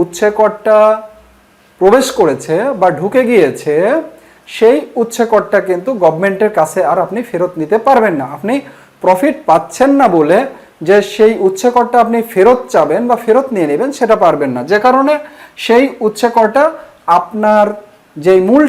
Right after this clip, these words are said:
টাকা, সেটা থেকেই কেটে নেওয়া হবে, যে কারণে এই আঠারো হাজার একশো আশির জায়গায় আপনার কেটে নেওয়া হবে বিশ হাজার দুইশো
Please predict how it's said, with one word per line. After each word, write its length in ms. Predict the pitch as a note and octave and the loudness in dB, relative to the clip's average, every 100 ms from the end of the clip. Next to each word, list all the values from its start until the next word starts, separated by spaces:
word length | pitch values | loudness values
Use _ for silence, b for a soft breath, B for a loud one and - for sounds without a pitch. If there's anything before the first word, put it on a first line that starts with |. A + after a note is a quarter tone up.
| A#3+ | 2
টাকা, 200 | D3+ D#3+ D#4 | 2 0 0
সেটা 200 | B3 G#3 G3 | -2 -2 -2
থেকেই 220 | G#3 G3+ F#3 | 0 -2 0
কেটে 180 | A#3+ B3 F3 | 0 0 0
নেওয়া 180 | C3 B2+ | 0 -2
হবে, 180 | B2 B2 - - | -6 -10 -16 -4
যে 80 | E3 G3+ | -2 2
কারণে 240 | A#3 C4 D4 | 2 2 2
এই 60 | G#3+ | 2
আঠারো 220 | F#3 G3+ G3+ | 0 0 0
হাজার 180 | G3 G#3 F3 | 0 -2 -2
একশো 200 | E3 G#3+ D3 E3 | -2 -2 -2 -2
আশির 260 | E3+ B3 B3 | -2 -2 0
জায়গায় 320 | F#3 C#3+ D#3+ F3+ | 2 2 2 2
আপনার 200 | E3+ F#3+ G#3 B B B | 0 -2 -4 B B B
কেটে 200 | G3+ G#3+ B3 | 0 2 4
নেওয়া 200 | A#3+ F#3 E3 | 4 2 2
হবে 180 | D3+ A3 C4 | 0 0 0
বিশ 140 | F#3+ F#3 | -2 -2
হাজার 220 | F#3+ A3 D#4+ - - B B G#3+ | 0 0 0 -4 -20 B B -4
দুইশো 280 | B3+ C#4 G3+ | 0 0 0